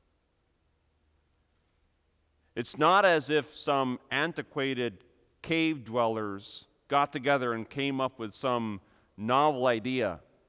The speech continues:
to establish a system of civil government.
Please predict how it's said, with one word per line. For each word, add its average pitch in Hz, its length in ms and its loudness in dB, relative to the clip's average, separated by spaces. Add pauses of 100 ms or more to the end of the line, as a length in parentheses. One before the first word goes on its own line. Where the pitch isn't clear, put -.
(280)
to 113 140 -4
establish 139 640 2
a 117 140 -2
system 139 540 -8
of 104 140 -6
civil 120 320 -6
government. 107 720 -8